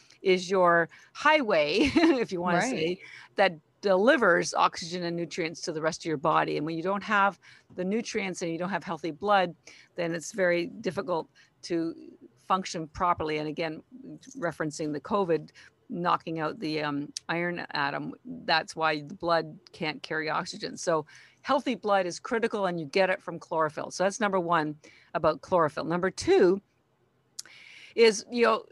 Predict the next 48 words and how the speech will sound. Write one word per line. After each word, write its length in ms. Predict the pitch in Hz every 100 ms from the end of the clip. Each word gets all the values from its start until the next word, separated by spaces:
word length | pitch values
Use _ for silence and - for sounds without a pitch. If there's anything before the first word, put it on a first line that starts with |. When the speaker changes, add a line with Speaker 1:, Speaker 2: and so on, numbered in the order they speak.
| - -
Speaker 1:
all 220 | 240 302
your 140 | 339
health 260 | 269 294 269
issues 260 | 240 226 -
start 320 | - 185 180
at 60 |
the 80 | 175
cellular 380 | - 175 165 160
level, 420 | 160 156 135 - - - _ _
um, 300 | 160 151 143 -
s-, 120 | -
and 240 | 196 185
the 40 | 180
mitochondria 840 | 180 175 - - 320 269 190 165
that 180 | 160 156
are 60 | 160
inside 640 | 185 202 - 156 147 139
those 220 | 151 147
cells, 600 | - 151 139 - - - -
you, 200 | 170 -
the 160 | -
good 280 | 202 240 247
stuff 280 | - 294 262
for 160 | - 254
your 140 | 240
health 320 | 262 247 -
and 160 | 220 214
the 60 |
bad 260 | 185 156 131
stuff. 340 | - 147 - _ - - -
So 140 | -
the 80 | 226
key 180 | - 392
is 160 | 427 349
to 100 | -
keep 200 | - 262
your 160 | 247 214
cells 400 | - 208 196 -
healthy. 420 | - - 175 151
And 120 | 151
one 160 | 185 190
of 40 |
them, 180 | 190 185 185
remember, 400 | 175 180 170 175 175
we 120 | 165
mentioned 340 | 175 170 180
earlier 380 | 175 165 185 185
is 240 | 170 -